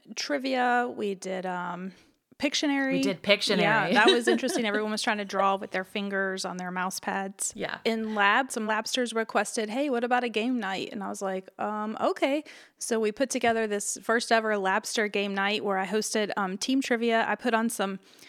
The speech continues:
Speaker 1: Christmas decorations I had as a bo-, like, you know, we tried to dress up for the occasion. It was super silly.
Speaker 2: Yeah.
Speaker 1: But everyone got really <laughs> into it, and we had so much fun, and we just laughed, and I love it.
Speaker 2: I think any opportunity you can find to connect with people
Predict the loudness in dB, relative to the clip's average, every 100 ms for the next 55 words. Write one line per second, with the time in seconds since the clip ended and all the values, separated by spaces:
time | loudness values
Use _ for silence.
0 | -20 -20 -16 -6 0 0 2 0 0 2
1 | 2 4 0 2 2 2 2 2 0 -4
2 | _ -10 -6 -4 -2 0 0 0 0 0
3 | 0 0 -2 0 -2 0 -2 -2 -2 -4
4 | -4 -4 -4 -4 -4 -8 -10 -10 -10 -8
5 | -8 -4 -2 0 -2 -6 -14 -10 -10 -2
6 | 4 4 6 2 4 4 4 4 2 2
7 | 2 4 4 4 2 0 -2 -4 -4 -6
8 | 0 0 2 0 0 2 2 0 -2 -2
9 | -2 -4 -4 0 2 4 4 2 -4 -8
10 | -4 -2 -2 -4 -8 -14 -20 -20 _ _
11 | -6 -6 -8 -12 -14 _ _ _ -6 0
12 | 0 -2 -4 -2 0 0 0 -4 -4 -6
13 | -6 -6 -8 -6 -8 -4 -4 -2 -4 -8
14 | -10 -10 -10 -10 -10 -10 -12 -8 -8 -4
15 | -4 -6